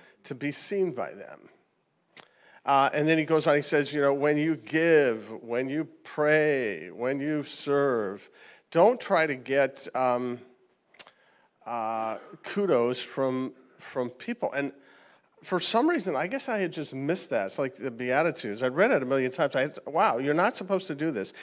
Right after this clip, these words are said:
Andy Warhol says, "You, everybody gets fifteen minutes of fame." And Jesus says, "Fifteen minutes is way too much. It's just useless, uh, trying to impress people."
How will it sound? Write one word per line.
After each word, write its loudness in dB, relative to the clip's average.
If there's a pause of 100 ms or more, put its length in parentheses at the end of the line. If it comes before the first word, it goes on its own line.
(120)
Andy 6
Warhol 6
says, 0
"You, -8 (120)
everybody -2
gets -6
fifteen -2
minutes -4
of -10
fame." -4 (680)
And 2
Jesus 0
says, 4
"Fifteen 2
minutes 0
is -6
way 0
too -4
much. -4
It's -12
just -6
useless, -6 (480)
uh, -14
trying 4
to -2
impress 0
people." -6